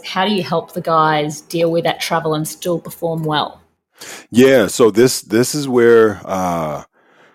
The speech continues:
Speaker 2: uh, our, our sports science, um, our performance team, uh, just everything is, is, is super vital, right? Like, so now, um, th-, setting up the scheduling when, when it comes to staying over in cities and, and sleeping,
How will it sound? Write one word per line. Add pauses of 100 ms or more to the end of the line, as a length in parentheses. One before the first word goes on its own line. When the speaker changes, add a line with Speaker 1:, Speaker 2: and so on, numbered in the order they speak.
(160)
Speaker 2:
uh, (300)
our,
our
sports
science, (100)
um,
our
performance
team,
uh, (100)
just
everything
is,
is,
is
super
vital,
right?
Like, (220)
so
now, (140)
um, (300)
th-, (240)
setting
up
the
scheduling
when,
when
it
comes
to (300)
staying
over
in
cities
and,
and
sleeping,